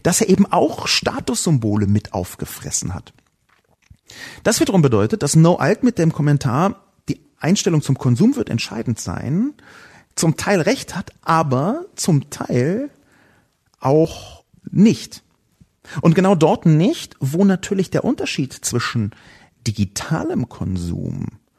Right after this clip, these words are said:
virtuellem Konsum und dinglichem Konsum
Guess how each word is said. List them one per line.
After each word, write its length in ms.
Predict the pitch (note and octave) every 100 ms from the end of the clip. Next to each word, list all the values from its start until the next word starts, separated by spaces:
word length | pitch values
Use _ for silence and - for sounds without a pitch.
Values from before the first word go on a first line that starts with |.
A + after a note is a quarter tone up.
| _
virtuellem 680 | G#2 G#2+ A2 - - G#3+ E4
Konsum 680 | - F#2+ E2 D#2 D#2+ - - _ _ - -
und 240 | - G2+ -
dinglichem 420 | D4+ D#4+ - -
Konsum 720 | - - - G2 C#3+ A3